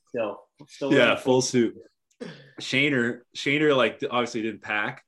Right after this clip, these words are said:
Speaker 2: He just had his clothes, like, in a ball in his hands and <laughs> walks right. This is his second game. Walks right on the bus. He's like, "Oh, what's up, boys? How we doing out there?" And just, like, <laughs> goes and high-fiving guys as he gets to the back. I,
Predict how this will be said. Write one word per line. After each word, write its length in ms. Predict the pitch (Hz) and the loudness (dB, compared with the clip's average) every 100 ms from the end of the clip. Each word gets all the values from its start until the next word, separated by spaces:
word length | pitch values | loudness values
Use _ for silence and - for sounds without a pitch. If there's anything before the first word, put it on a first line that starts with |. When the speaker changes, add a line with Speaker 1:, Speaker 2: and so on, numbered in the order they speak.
| _ _ | _ _
Speaker 2:
He 160 | _ 135 | _ -2
just 180 | 151 151 | -2 0
had 200 | 139 123 | 0 0
his 180 | 107 - | -2 -8
clothes, 460 | - 143 123 110 | -2 4 4 2
like, 200 | 107 98 117 | -4 -6 -10
in 80 | |
a 100 | 113 | -12
ball 500 | 101 113 113 98 - - | 0 2 4 2 -2 -2
in 100 | - | 0
his 140 | 113 - | 0 -2
hands 520 | 123 120 104 - - - - - - | 0 2 0 -6 -14 -12 -12 -8 0
and 260 | 135 190 - - - - | 2 2 -2 -8 -10 -16
<laughs> 340 | - - 127 - | -20 -16 -16 0
walks 360 | 131 151 170 | 4 4 4
right. 160 | 160 117 | 0 0
This 160 | 131 147 | -4 -6
is 160 | 143 | -6
his 180 | 131 - | -6 -2
second 320 | 127 123 120 | -2 -2 -4
game. 220 | 117 113 | -4 -2
Walks 320 | 107 113 113 123 | -2 -4 -2 -2
right 100 | 117 | 0
on 140 | 123 | -2
the 40 | |
bus. 300 | 107 110 139 | -6 -8 -10
He's 80 | - | -10
like, 140 | 147 214 | -6 4
"Oh, 220 | 294 311 | 6 8
what's 180 | 302 320 | 8 6
up, 220 | 320 - | 4 6
boys? 340 | 277 302 294 | 8 8 6
How 180 | 254 294 | 2 2
we 120 | 302 | 2
doing 260 | 302 302 302 | 0 2 2
out 220 | 294 277 | 2 2
there?" 300 | 247 277 262 | 4 4 4
And 100 | 233 | 2
just, 180 | 226 190 | 2 2
like, 160 | 185 190 123 | 2 2 0
<laughs> 180 | 202 151 | -4 0
goes 280 | 170 170 202 | 2 2 0
and 180 | 143 143 302 - - | -6 -10 -18 -14 -2
high-fiving 600 | 143 156 151 147 156 165 | 0 2 4 4 4 2
guys 240 | 151 160 | 4 2
as 100 | 160 | 0
he 80 | 156 | -4
gets 220 | 139 147 | -4 -6
to 100 | - | -8
the 60 | 135 | -2
back. 340 | 131 135 151 - _ - | 0 0 -2 -10 _ -4
I, 240 | 123 117 | -2 -2